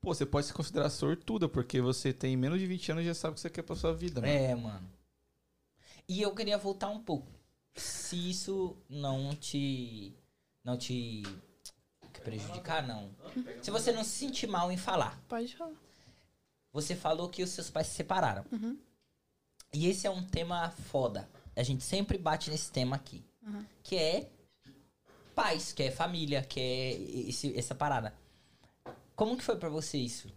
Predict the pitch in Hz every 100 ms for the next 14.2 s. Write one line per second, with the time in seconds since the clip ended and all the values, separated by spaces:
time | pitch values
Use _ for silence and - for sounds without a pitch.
0 | - - - 131 131 123 - 151 147 -
1 | 151 147 131 135 185 185 180 - 120 -
2 | 113 113 110 107 95 92 - 104 113 -
3 | 117 - 131 135 131 131 160 185 185 180
4 | 139 113 - - - - _ - 208 202
5 | 196 190 185 - 208 208 - 285 320 320
6 | - - _ 190 220 254 226 202 202 185
7 | 185 190 - 185 180 185 - 208 175 175
8 | 185 - 190 262 254 226 175 180 196 233
9 | 254 311 202 165 165 - - - - -
10 | - - - 226 226 226 226 208 214 233
11 | 226 233 254 254 254 233 240 220 202 185
12 | 208 233 - 208 202 190 180 - 170 170
13 | - 214 262 226 190 190 185 180 - 247
14 | 269